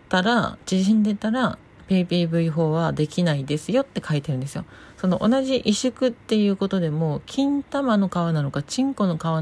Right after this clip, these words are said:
のかを言ってるの、そう、どっちの話をしてるのかっていうのをちょっと意識して、あの、もう一回文章を読み直していただかないといけないんですよね。で、みんなあの、一般的に反転法って言葉を聞いたことあると思うんですが、反転法はチンコの皮膚を、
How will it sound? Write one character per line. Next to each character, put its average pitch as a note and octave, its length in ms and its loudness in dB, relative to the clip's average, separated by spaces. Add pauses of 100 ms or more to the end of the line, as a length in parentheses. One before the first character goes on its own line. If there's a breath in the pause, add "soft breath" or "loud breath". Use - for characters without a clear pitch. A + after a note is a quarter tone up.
(120)
の C#3 100 -6
か C#3 240 -6 (300 loud breath)
を A3+ 180 0 (220)
言 F#3 100 -4
っ - 40 -10
て - 260 0
る F#3+ 100 0
の、 D3+ 220 -2 (320)
そ E3+ 80 -2
う、 D3+ 40 0
ど G3+ 120 -2
っ - 20 -2
ち - 160 -12
の C4 100 -2
話 F3+ 300 -2
を D3 60 -4
し D3 80 -8
て E3 120 0
る D#3 80 0
の C#3+ 120 -4
か D3 100 -2
っ C#3+ 60 -2
て - 160 -6
い G#3 100 2
う - 20 2
の G#3+ 160 0
を G#3 120 -2
ち - 80 -10
ょ - 20 -14
っ - 20 -12
と - 80 -6
意 - 120 -4
識 E3 260 -6
し D#3 80 -10
て、 F3 320 -2 (380 loud breath)
あ - 20 -4
の、 D3+ 80 -4
も E3+ 160 0
う G3 80 4
一 F#3+ 220 -2
回 G3 160 2
文 F#3 220 2
章 E3 120 -4
を - 40 -2
読 D3 140 -2
み D#3+ 100 -2
直 D#3+ 200 -2
し D#3+ 40 -6
て D#3+ 80 -2
い D3+ 40 -4
た D3+ 100 -6
だ C#3+ 120 -6
か D#3 100 -6
な D3+ 100 -2
い C#3 60 -6
と C#3+ 80 -6
い C#3 80 -6
け D3 80 -8
な C3+ 120 -4
い C3 40 -8
ん - 40 -10
で E3 80 -8
す - 100 -12
よ - 80 -4
ね。 A3 140 0 (480 loud breath)
で、 G3+ 100 2
み A3 160 4
ん B3+ 60 2
な B3+ 120 0
あ C4 60 -2
の、 A3 340 2
一 A3 160 -4
般 B3+ 120 2
的 B3 180 -2
に G3 80 4
反 F3+ 220 0
転 G3 240 2
法 G3+ 220 4
っ G3 40 -2
て F#3+ 120 -4
言 F#3 120 -4
葉 F3+ 220 0
を D3+ 100 -2
聞 E3 140 -4
い D#3 40 -4
た E3 100 -4
こ D#3+ 120 -4
と D3 100 -4
あ C#3 60 -2
る C#3 80 -6
と D#3 120 -6
思 D3+ 140 -2
う C#3+ 60 -4
ん - 20 -6
で C#3+ 80 -4
す D3 120 -6
が、 E3 120 0
反 A3 240 4
転 C4 220 0
法 B3 200 0
は C4 140 2
チ C4+ 260 -2
ン C4+ 200 2
コ A3 180 2
の G3+ 140 6
皮 G3 140 0
膚 F#3 180 0
を、 G3+ 280 2